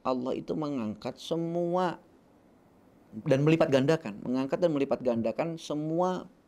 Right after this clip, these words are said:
perbuatan dan amal manusia. Sehingga pada saat diangkat amalnya, kemudian pada saat beramal soleh, dilipat gandakan amalnya, Rasulullah tuh suka pada saat diangkat itu beliau dalam berkeadaan berpuasa, dalam keadaan berpuasa.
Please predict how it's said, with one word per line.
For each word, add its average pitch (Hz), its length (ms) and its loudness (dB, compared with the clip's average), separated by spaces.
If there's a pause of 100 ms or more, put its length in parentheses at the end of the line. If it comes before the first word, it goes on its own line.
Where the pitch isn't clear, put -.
perbuatan 135 560 0
dan 131 160 -2
amal 123 240 -2
manusia. 113 560 -4 (840)
Sehingga 123 320 0
pada 123 240 2
saat 101 240 -2
diangkat 170 720 -4 (720)
amalnya, 135 960 0
kemudian 127 480 2
pada 120 160 0
saat 143 240 -2
beramal 131 400 -2
soleh, 135 640 0 (400)
dilipat 120 400 -2
gandakan 135 440 2
amalnya, 131 520 -2 (480)
Rasulullah 147 560 -2
tuh 170 160 -4
suka 165 560 -2 (400)
pada 110 240 2
saat 110 160 -4
diangkat 113 400 -2
itu - 80 -2
beliau 123 560 0
dalam 113 320 -2
berkeadaan 101 800 -6
berpuasa, 143 720 -2
dalam 117 320 0
keadaan 113 320 -2
berpuasa. 107 640 -8